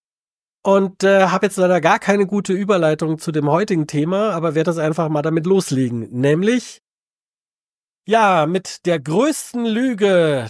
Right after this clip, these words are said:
die wir Kindern so erzählen. Jetzt könnt ihr mal nachdenken. Was ist die größte Lüge, die wir Kindern beibringen? Also bis heute eigentlich. Die wird ihnen immer wieder beigebracht. Ja, man könnte vielleicht sagen, das Christkind oder der Weihnachtsmann,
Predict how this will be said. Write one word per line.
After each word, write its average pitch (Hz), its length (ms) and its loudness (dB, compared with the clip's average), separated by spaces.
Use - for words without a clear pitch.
die 175 160 -6
wir 180 180 0
Kindern 214 800 0
so 170 220 -2
erzählen. 143 1000 -4
Jetzt - 140 -20
könnt 180 120 -2
ihr 208 60 0
mal 185 120 2
nachdenken. 147 600 -2
Was 180 140 -2
ist 202 160 -6
die 165 80 -6
größte 233 500 -2
Lüge, 165 720 0
die 147 240 -6
wir 156 160 0
Kindern 202 460 -2
beibringen? 131 680 0
Also 117 220 -10
bis 160 220 -4
heute 175 340 2
eigentlich. 113 320 -8
Die 127 140 -10
wird 143 160 -6
ihnen 139 120 -4
immer 147 200 -2
wieder 175 160 -2
beigebracht. 113 560 -6
Ja, 202 320 2
man 208 100 0
könnte 185 160 -2
vielleicht 180 140 -2
sagen, 170 160 0
das 151 120 -2
Christkind 208 520 -4
oder 156 160 -2
der 147 140 0
Weihnachtsmann, 175 720 -2